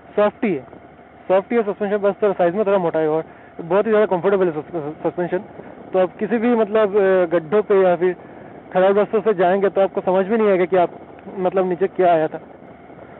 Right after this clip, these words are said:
तो बाकी मैं अगर इसके ड्रा-, driving की बात करूँ, जैसे मतलब इसके इंजन के बारे में बात करूँ, तो इसमें आपको same one forty nine से single cylinder engine ही मिलता है, air cooled engine, जो नॉर्मल वन फिफ्टी में आता है वही वाला है,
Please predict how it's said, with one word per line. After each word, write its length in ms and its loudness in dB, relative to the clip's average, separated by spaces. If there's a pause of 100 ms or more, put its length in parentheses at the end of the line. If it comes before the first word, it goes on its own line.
(140)
तो 100 2
बाकी 240 -2
मैं 140 2
अगर 200 2
इसके 340 2
ड्रा-, 720 2
driving 320 2
की 60 -4
बात 180 0
करूँ, 200 -6
जैसे 240 -4
मतलब 320 -2
इसके 180 -4
इंजन 200 0
के 80 0
बारे 120 4
में 100 2
बात 160 0
करूँ, 180 -2 (580)
तो 100 2
इसमें 200 0
आपको 160 0
same 160 0
one 220 2
forty 220 0
nine 140 2
से 160 -2
single 220 -2
cylinder 340 0
engine 160 0
ही 80 -2
मिलता 240 -2
है, 80 -2 (320)
air 120 4
cooled 200 0
engine, 300 -6
जो 160 0
नॉर्मल 240 0
वन 160 0
फिफ्टी 200 -8
में 140 -2
आता 140 -2
है 60 0
वही 160 0
वाला 200 2
है, 100 0